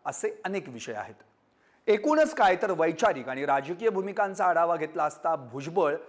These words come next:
आज ज्या आघाडीत किंवा पक्षात आहेत तेथे त्यांचा राजकीय कोंडमारा होण्याची शक्यताच अधिक आहे. अशा स्थितीत भुजबळ आपली वैचारिक भूमिका महायुतीत राहून किती मुक्तपणे मांडू शकतील, त्याला प्रतिसाद किती मिळेल असे अनेक प्रश्न निर्माण होतात.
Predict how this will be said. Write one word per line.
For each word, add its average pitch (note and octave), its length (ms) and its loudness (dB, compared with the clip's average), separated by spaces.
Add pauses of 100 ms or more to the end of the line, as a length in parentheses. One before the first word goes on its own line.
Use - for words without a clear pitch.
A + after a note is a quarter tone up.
(160)
आज D#3+ 280 4
ज्या F#3 120 4
आघाडीत D#3+ 420 4 (520)
किंवा A#3+ 240 4
पक्षात B3+ 480 0
आहेत B2 180 0 (680)
तेथे G#3+ 360 4
त्यांचा F#3+ 380 -2
राजकीय D3+ 520 0
कोंडमारा E3 580 0
होण्याची C#3+ 420 -8
शक्यताच D3 560 -8
अधिक B2 240 -10
आहे. - 280 -16 (380)
अशा F#3+ 260 6
स्थितीत A#3+ 300 -2
भुजबळ F3+ 460 2
आपली G3 220 2
वैचारिक F#3 480 0
भूमिका D#3+ 300 -4
महायुतीत D3+ 500 -6
राहून D3 340 -2
किती D#3+ 160 -10
मुक्तपणे G#3+ 580 -4
मांडू F3 420 0
शकतील, - 380 -8 (600)
त्याला G#3+ 180 6
प्रतिसाद A3 460 0 (100)
किती A#3 180 0
मिळेल C3 280 -2 (360)
असे D#3+ 180 0
अनेक E3+ 320 -2
प्रश्न D3+ 220 -10
निर्माण C3+ 340 -6
होतात. A2 220 -14